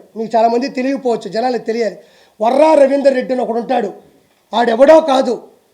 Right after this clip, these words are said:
భారతీ రెడ్డి పర్సనల్ సెక్రటరీ. ఇది చాలామందికి తెలీదు, దయచేసి జనాలు తెలిసేలా చేయండి. వర్రా రవీందర్ రెడ్డి అని ఉంటాడు, వైఎస్ భారతీ రెడ్డి గారి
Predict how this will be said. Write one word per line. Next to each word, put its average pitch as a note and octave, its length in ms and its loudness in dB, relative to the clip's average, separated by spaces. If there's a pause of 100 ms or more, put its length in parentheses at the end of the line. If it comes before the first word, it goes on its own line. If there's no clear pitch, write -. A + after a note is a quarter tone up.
(200)
భారతీ D4+ 420 2
రెడ్డి C4+ 400 -2 (220)
పర్సనల్ A#3+ 300 -4
సెక్రటరీ. F#3+ 520 -8 (1300)
ఇది C#4+ 100 0 (120)
చాలామందికి D4 500 4
తెలీదు, C4 260 -6
దయచేసి B3 520 -6
జనాలు A#3 280 -2
తెలిసేలా A#3 380 -6
చేయండి. F#3+ 360 -10 (440)
వర్రా C#4 440 2
రవీందర్ C4 440 2
రెడ్డి A#3 200 -6
అని A#3 100 -6
ఉంటాడు, A#3+ 520 -2 (1200)
వైఎస్ C#4 420 0 (140)
భారతీ B3 420 -4
రెడ్డి A3+ 240 -4
గారి G#3+ 340 -6